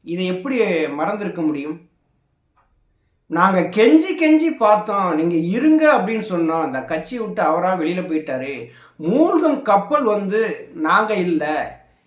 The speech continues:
இந்த கப்பல்ல வந்து நீங்க ஏறிக்கிட்டு கரை சேர்ந்தவங்க சேர்ந்துக்கிறலாம் அப்படின்னு சொல்லி அந்த வார்த்தையை பயன்படுத்துற அப்படின்னா,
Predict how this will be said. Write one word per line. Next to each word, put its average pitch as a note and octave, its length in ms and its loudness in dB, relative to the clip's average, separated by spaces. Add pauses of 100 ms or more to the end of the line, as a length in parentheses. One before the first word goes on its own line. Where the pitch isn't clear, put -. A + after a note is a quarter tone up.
(140)
இந்த F3+ 320 -2
கப்பல்ல A3 540 2
வந்து F#3+ 320 -2
நீங்க F3 260 -2 (600)
ஏறிக்கிட்டு G3+ 680 0
கரை F#3 260 -2
சேர்ந்தவங்க F#3 480 -6
சேர்ந்துக்கிறலாம் D#3+ 760 -2
அப்படின்னு F3 360 -8
சொல்லி F3 300 -6 (380)
அந்த D#3+ 240 -4
வார்த்தையை F3 400 -2
பயன்படுத்துற D#3 460 -6
அப்படின்னா, D#3+ 300 -6